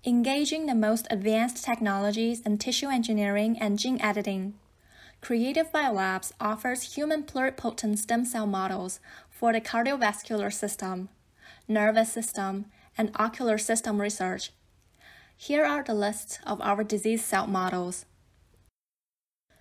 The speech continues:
Creative Biolabs focuses on developing first-class products and technologies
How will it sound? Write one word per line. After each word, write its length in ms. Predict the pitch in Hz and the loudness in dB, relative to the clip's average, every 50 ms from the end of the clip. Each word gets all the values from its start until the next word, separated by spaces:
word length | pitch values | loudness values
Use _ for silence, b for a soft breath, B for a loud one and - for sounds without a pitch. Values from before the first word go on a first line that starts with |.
| b b b | b b b
Creative 540 | - - 254 240 262 285 294 330 311 320 - | -6 -2 -2 0 0 2 2 2 2 2 2
Biolabs 680 | 269 254 240 214 208 214 214 202 196 196 - - - | 0 2 2 2 2 2 0 0 0 -2 -4 -6 -4
focuses 500 | - 269 285 277 311 294 - 254 240 - | -4 -4 -2 -2 -4 -4 -4 -4 -4 -2
on 220 | 226 220 220 220 | -2 0 0 0
developing 540 | 220 208 190 208 208 214 - - 214 202 208 | 0 0 -2 -2 -2 -2 0 0 0 0 0
first-class 760 | - - 220 208 226 226 - - - - 214 214 233 226 - | 0 0 0 0 0 0 -4 -8 -6 -4 -4 -2 -4 -4 -6
products 540 | - - - 226 233 240 262 262 254 - - | -10 -6 -4 -2 0 0 -2 -4 -6 -8 -6
and 160 | 214 208 208 | -4 -4 -4
technologies 840 | - 214 208 - 214 202 214 226 233 226 214 196 190 185 190 - | -4 -4 -4 -2 -2 0 0 2 0 0 0 0 -2 -2 -4 -8